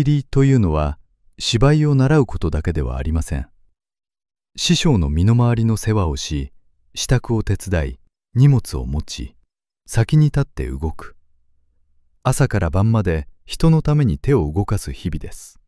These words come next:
彼女が最初に身につけた技術は、演技ではなく、人の世話でした。千九百五十一年、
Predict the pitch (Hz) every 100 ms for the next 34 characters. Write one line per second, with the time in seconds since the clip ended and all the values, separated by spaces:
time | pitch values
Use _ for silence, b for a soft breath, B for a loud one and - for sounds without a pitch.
0 | _ _ _ _ _ _ _ _ _ _
1 | _ _ _ - - 175 151 107 76 -
2 | 113 120 135 127 113 120 127 - 127 69
3 | 69 95 92 - 69 65 67 _ _ _
4 | _ 135 165 120 85 71 69 76 - 71
5 | 67 - _ _ - - 151 143 131 117
6 | 107 82 69 - - - _ _ _ _
7 | _ _ _ _ _ _ _ _ _ _
8 | - 160 165 - 165 107 90 80 92 87
9 | 98 92 - 92 69 65